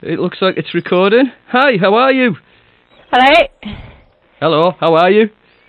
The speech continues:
Speaker 2: You don't want to ask <laughs> who I am.
Speaker 1: <laughs> Oh no, that sounds terrible. <laughs> I've just been over my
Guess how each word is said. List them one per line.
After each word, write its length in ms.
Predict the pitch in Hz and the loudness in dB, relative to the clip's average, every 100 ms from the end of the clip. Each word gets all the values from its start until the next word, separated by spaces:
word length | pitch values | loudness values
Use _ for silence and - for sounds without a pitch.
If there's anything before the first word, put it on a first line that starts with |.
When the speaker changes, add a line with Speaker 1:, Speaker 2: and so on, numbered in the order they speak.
| _ _ - - - _ _ _ _ | _ _ -20 -20 -20 _ _ _ _
Speaker 2:
You 80 | 240 | -2
don't 160 | 226 190 | 0 2
want 160 | 220 | 2
to 60 | 254 | 4
ask 240 | 285 330 | 4 2
<laughs> 40 | - | 2
who 120 | 392 | 2
I 580 | 339 - 330 262 277 277 285 254 - | 4 2 2 2 2 2 2 0 -6
am. 80 | 220 - 185 | -12 -6 -2
Speaker 1:
<laughs> 0 | |
Oh 680 | 196 208 208 214 240 208 214 | 0 0 2 2 2 2 0
no, 760 | 233 254 294 330 349 359 349 269 - - - | -2 -2 0 2 4 6 6 4 -4 -20 -12
that 100 | 285 - | -10 -6
sounds 260 | 262 175 - - | -4 -4 -8 -6
terrible. 680 | 226 349 403 381 440 427 - - - - - - _ - | -2 0 0 0 2 2 0 -8 -20 -20 -20 -20 _ -4
<laughs> 1120 | 151 - - 233 202 - 139 - 320 359 330 - _ _ - | -2 0 0 0 0 -4 -8 -6 -2 0 -2 -8 _ _ -6
I've 100 | 185 | -6
just 160 | 226 - | -4 -2
been 140 | 208 | 0
over 160 | 185 147 | 0 -2
my 140 | 117 | -6